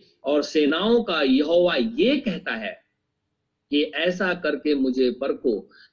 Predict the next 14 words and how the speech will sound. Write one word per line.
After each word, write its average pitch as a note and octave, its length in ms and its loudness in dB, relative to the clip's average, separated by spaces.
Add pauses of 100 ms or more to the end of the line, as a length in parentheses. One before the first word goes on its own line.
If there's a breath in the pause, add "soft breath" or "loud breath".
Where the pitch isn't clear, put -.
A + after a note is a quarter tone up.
कि D3 80 2
मैं C#3+ 160 2
आकाश D#3 580 -6
के C3+ 180 4
झरोखे C3 540 0
तुम्हारे C3+ 460 0
लिए B2+ 240 2
खोलकर C#3 480 0
तुम्हारे D3 420 0
ऊपर C#3 280 0
अपरंपार C#3+ 800 -6
आशीष C3+ 520 -4
की B2+ 140 0
वर्षा C3 600 -2